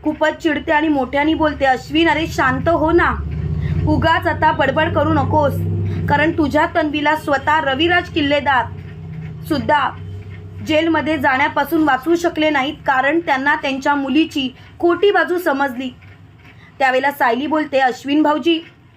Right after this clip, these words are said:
तुम्हाला माहिती तरी आहे का, प्रियाने सर्व गोष्टी लपवल्या होत्या." अश्विन भाऊजी, अजून सुद्धा तुम्हाला त्या प्रियालाच पाठीशी घालायचं आहे? अश्विन भाऊजी, जरा विचार करा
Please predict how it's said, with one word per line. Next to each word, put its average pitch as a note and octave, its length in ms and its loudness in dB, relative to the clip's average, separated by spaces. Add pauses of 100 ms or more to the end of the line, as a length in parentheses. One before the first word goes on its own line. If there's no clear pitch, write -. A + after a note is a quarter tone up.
(160)
तुम्हाला D4 320 2
माहिती D4+ 400 -2
तरी F4 180 2
आहे C#4+ 200 2
का, C4+ 200 0
प्रियाने D4 560 0
सर्व C#4 380 0
गोष्टी C#4 420 -2
लपवल्या C#4 400 0
होत्या." C#4+ 340 0 (840)
अश्विन C#4+ 340 0
भाऊजी, E4+ 300 0
अजून D#4+ 320 -2
सुद्धा D4 360 0
तुम्हाला D4 380 0
त्या E4 160 -2
प्रियालाच D4+ 640 0 (340)
पाठीशी D4+ 420 0
घालायचं D4 460 0
आहे? C#4+ 260 2 (680)
अश्विन E4 380 2
भाऊजी, E4 300 2
जरा D#4 260 2
विचार D4+ 420 0
करा D4 320 2